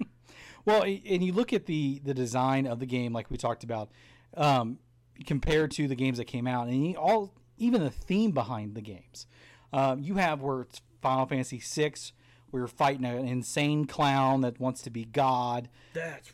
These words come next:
Speaker 1: Uh,
Speaker 2: right.
Speaker 1: you have
Speaker 2: Six's
Speaker 1: that
Speaker 2: villain is a clown.
Speaker 1: Yeah, you've got Kefka, and then in Chrono Trigger, you're fighting Lavos, where it's a giant, um,
Speaker 2: He's like a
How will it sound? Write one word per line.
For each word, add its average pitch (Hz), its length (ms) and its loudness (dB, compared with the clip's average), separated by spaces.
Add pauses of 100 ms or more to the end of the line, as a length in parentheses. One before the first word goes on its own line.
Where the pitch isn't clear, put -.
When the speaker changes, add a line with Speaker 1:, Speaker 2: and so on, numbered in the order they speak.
Speaker 1:
Uh, 175 60 -6
Speaker 2:
right. 139 320 0
Speaker 1:
you 135 220 -2
have 170 80 0
Speaker 2:
Six's 170 100 -6
Speaker 1:
that 139 80 2
Speaker 2:
villain 147 160 2
is 185 120 -6
a 143 40 -16
clown. 127 460 -4
Speaker 1:
Yeah, 147 180 2
you've 131 220 -2
got 131 180 -2
Kefka, 151 640 2 (320)
and 135 100 -2
then 123 120 -2
in 120 80 -6
Chrono 151 320 2
Trigger, 160 340 -2
you're 139 180 -2
fighting 117 300 -4
Lavos, 156 640 4
where 127 80 0
it's 123 140 -6
a 117 40 -6
giant, 135 600 -2 (100)
um, 110 400 -8 (280)
Speaker 2:
He's 127 140 -10
like 123 140 -10
a 104 80 -10